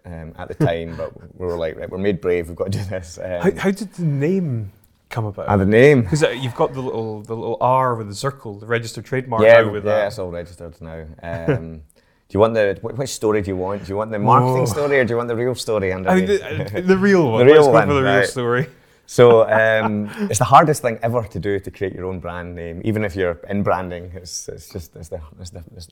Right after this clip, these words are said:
Speaker 1: and it's actually, even when we're doing stuff for clients, like, naming is difficult. Naming is not easy 'cause, you know, you've got to come up with something original, and then you've got to try and make sure it's trademarkable, and
Speaker 2: Yeah.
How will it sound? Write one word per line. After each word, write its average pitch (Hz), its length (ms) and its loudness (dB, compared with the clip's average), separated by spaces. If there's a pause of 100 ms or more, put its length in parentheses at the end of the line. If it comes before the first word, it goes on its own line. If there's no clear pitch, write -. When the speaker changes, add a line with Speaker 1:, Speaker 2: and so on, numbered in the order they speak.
Speaker 1:
and 131 100 4
it's 139 100 -2
actually, 135 340 -2
even 135 200 0
when 113 140 -2
we're 101 60 2
doing 98 180 -4
stuff - 180 -4
for 95 80 -10
clients, 95 600 -6
like, 90 200 -8
naming 107 320 -2
is 85 80 -12
difficult. - 480 -18
Naming 90 240 -14
is 85 140 -16
not 82 160 -14
easy 82 200 -12
'cause, 80 440 -16
you 87 40 -14
know, 82 60 -12
you've 82 160 -12
got - 80 -2
to 101 80 -4
come 101 200 0
up 98 40 2
with 90 100 -12
something 90 380 -6
original, 87 400 -6
and 87 80 -10
then 90 140 -4
you've 85 80 -12
got - 80 -8
to - 40 -14
try 85 140 -10
and 87 140 -12
make 87 140 -12
sure 95 120 -14
it's 87 120 -14
trademarkable, 98 880 -2
and 95 180 -2 (140)
Speaker 2:
Yeah. 95 140 -8